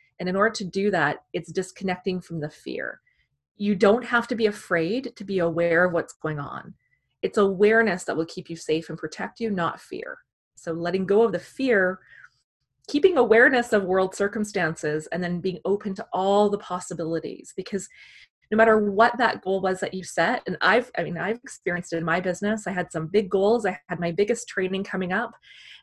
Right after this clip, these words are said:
and had to change direction, and it's all going online.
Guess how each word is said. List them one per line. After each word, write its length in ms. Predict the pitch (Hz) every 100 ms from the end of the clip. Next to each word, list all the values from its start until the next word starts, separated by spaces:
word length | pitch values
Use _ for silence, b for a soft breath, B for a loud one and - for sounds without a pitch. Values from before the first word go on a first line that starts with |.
| _
and 400 | - 196 202 190 - _ _ _ _ _ _ - - -
had 180 | 202 220
to 60 |
change 280 | 214 226 220
direction, 580 | 208 202 208 - 135 147 b b b
and 100 | 185
it's 160 | 185 - _ -
all 200 | 185 196
going 280 | 196 202 202
online. 720 | 202 185 214 151 - -